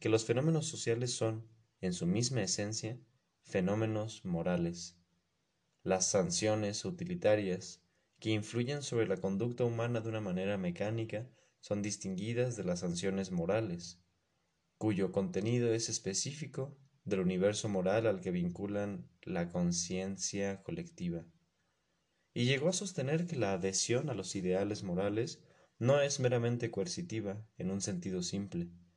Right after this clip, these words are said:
sino que es la fuente misma de la conducta intencional. En este último sentido, se establece una triple conexión,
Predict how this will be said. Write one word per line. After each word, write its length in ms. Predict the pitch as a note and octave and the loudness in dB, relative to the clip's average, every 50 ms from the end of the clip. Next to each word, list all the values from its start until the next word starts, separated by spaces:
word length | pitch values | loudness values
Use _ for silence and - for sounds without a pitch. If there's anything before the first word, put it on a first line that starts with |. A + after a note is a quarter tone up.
| _ _ _ _ _ _ _ | _ _ _ _ _ _ _
sino 320 | - - G#2 G2+ G2 F#2 | -4 0 2 2 0 2
que 200 | F#2 G#2 G#2+ A2+ | 2 6 6 6
es 80 | A#2 A2+ | 6 6
la 120 | A#2 A2 | 2 0
fuente 400 | - - - B2 B2+ B2+ - B2 | 2 2 2 2 2 2 0 0
misma 480 | A#2 A#2+ C3 C#3 - - B2+ A2+ A2 G#2+ | 0 0 0 -2 -4 -2 0 0 0 2
de 120 | G2+ F#2 | 2 2
la 160 | F#2 F#2+ F2+ | 2 0 0
conducta 500 | - F#2+ F2+ F#2 F#2 A2 G#2+ A2 - G#2+ | 0 -2 -2 2 2 0 0 0 -2 -4
intencional. 760 | G2+ F2+ F2+ F2+ F2+ F2 F2 - F2 E2+ F2 F#2 F#2+ G2 - - _ _ _ _ _ _ _ _ _ _ _ _ _ _ _ _ _ _ _ _ _ - - _ _ _ _ _ _ _ _ _ | -4 -4 -2 -2 -4 -4 -4 -4 -4 -2 -2 -2 -4 -6 -12 -18 _ _ _ _ _ _ _ _ _ _ _ _ _ _ _ _ _ _ _ _ _ -20 -20 _ _ _ _ _ _ _ _ _
En 100 | - C#3 | 2 4
este 200 | F3 F3 - A#3 | 4 4 4 2
último 360 | G3+ F#3+ F#3+ F3 G3 F3 C3+ | 2 2 2 4 4 2 2
sentido, 520 | B2 - G#2+ G2 F2 G2+ B2 A#2 G#2 A2 D3+ E3+ - - - - _ _ _ _ | 2 0 -2 -4 -2 0 0 0 0 -2 -4 -8 -12 -16 -20 -20 _ _ _ _
se 140 | _ - A#2+ | _ 0 0
establece 500 | A2+ - - A#2 A#2+ C3 D3+ D#3 - E3+ | 2 4 4 4 4 4 0 0 2 0
una 300 | D3+ D3 C#3+ C#3+ C3 B2+ | 0 0 -2 -4 -4 -4
triple 380 | - B2+ B2+ C3 C3 D3+ D3 - | -4 -4 -4 -4 -2 -2 -2 -2
conexión, 560 | - G#2 F#2+ F#2 F2+ - - G2+ F#2+ F2+ F2+ | -2 -2 -2 -2 -4 -4 -2 -2 -2 -2 -4